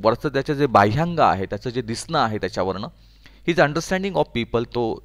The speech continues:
लोकांना जे समजू शकतो त्यामुळे आहे. तर, अ, number four, his understanding of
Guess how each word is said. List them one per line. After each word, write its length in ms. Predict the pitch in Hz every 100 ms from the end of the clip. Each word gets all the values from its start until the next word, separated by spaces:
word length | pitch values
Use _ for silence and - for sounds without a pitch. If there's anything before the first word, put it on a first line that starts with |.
| -
लोकांना 380 | 107 107 123 123
जे 240 | 113 120 - - - - - - - - -
समजू 240 | 143 151 175
शकतो 280 | 127 -
त्यामुळे 360 | 120 104 101 92
आहे. 260 | 73 71 53 - - - - - - -
तर, 240 | 104 98 92 - - - - - - - - - - -
अ, 40 | -
number 280 | 101 101 107 -
four, 140 | 127
his 140 | 123 127
understanding 560 | 107 113 - 131 135
of 120 | 131